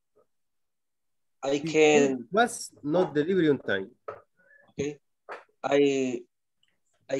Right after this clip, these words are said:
Speaker 1: can call a restaurant. Eh, I can ask for my order.
Speaker 2: Check,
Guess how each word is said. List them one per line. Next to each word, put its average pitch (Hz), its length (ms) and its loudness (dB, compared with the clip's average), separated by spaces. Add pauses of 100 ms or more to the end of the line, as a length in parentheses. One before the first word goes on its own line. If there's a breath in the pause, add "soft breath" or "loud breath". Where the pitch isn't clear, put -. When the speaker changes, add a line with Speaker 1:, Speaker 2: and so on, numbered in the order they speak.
Speaker 1:
can 147 280 0
call 160 440 2
a 139 180 -2
restaurant. 127 880 -2 (760)
Eh, 127 360 -4 (220)
I 120 160 -4
can 147 260 -4
ask 139 600 -2 (600)
for 131 220 0
my 127 240 2
order. 123 500 0 (1800)
Speaker 2:
Check, 185 160 0